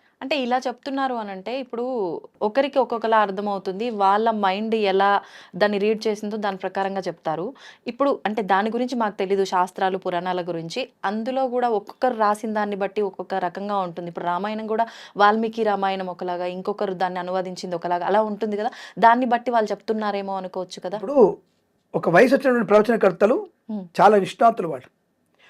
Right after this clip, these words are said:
Speaker 2: వాళ్ళు కూడా లౌకికమైనటువంటి విషయాల్లోకి వెళ్ళిపోతున్నారు. ఆ లౌకిక విషయాల్ని గమనిస్తూ వాటికి అనుసంధానంగా చెప్తున్నారు, అది కరెక్ట్ కాదు. వాళ్ళకి అనుభవం ఉంది,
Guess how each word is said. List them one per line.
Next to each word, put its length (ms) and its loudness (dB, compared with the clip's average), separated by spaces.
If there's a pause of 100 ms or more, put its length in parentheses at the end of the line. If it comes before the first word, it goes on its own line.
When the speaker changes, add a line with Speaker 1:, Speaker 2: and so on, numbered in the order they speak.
(180)
Speaker 2:
వాళ్ళు 300 8
కూడా 540 8 (240)
లౌకికమైనటువంటి 720 8
విషయాల్లోకి 400 8
వెళ్ళిపోతున్నారు. 720 -2 (300)
ఆ 40 6
లౌకిక 400 8
విషయాల్ని 640 6
గమనిస్తూ 420 4
వాటికి 420 6
అనుసంధానంగా 440 8
చెప్తున్నారు, 420 -2 (340)
అది 100 4
కరెక్ట్ 260 0
కాదు. 180 -4
వాళ్ళకి 200 8
అనుభవం 280 12
ఉంది, 260 6